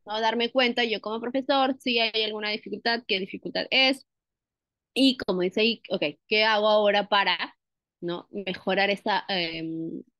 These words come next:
o ayudarlos a superar esa dificultad, ¿no es cierto? Y así organizarnos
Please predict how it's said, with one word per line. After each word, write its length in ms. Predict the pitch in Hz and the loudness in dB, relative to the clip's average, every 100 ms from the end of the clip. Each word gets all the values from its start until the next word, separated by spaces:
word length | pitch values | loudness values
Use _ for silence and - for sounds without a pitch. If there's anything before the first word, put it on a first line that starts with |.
| - | -8
o 120 | 180 | -2
ayudarlos 600 | 190 202 214 220 220 - | 0 4 4 2 0 -2
a 120 | 196 | -4
superar 320 | - 208 190 190 | -4 -2 0 0
esa 280 | - - 208 | -6 -8 -6
dificultad, 580 | 196 180 160 160 - - _ _ _ | -6 -10 -12 -12 -12 -16 _ _ _
¿no 100 | 175 | -12
es 60 | - | -4
cierto? 480 | 180 180 233 330 _ _ _ _ | -4 -2 -4 -6 _ _ _ _
Y 60 | 185 | -8
así 340 | 180 196 190 190 | -2 2 2 2
organizarnos 880 | 196 175 160 160 175 156 175 180 | 0 0 -2 -4 -4 -2 -4 -6